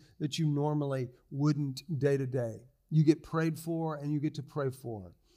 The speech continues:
You get, you know, there's care and concern that happens. So I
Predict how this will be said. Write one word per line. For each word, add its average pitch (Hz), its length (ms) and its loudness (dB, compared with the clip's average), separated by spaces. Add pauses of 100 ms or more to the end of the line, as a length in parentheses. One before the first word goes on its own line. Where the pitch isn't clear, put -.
(520)
You 143 100 2
get, 143 160 0 (140)
you 151 120 -2
know, 117 220 -6 (300)
there's 139 260 -6
care 165 400 -2
and 131 160 -6
concern 147 540 -4
that 127 100 -6
happens. 101 480 -10
So 127 140 -14
I - 100 -4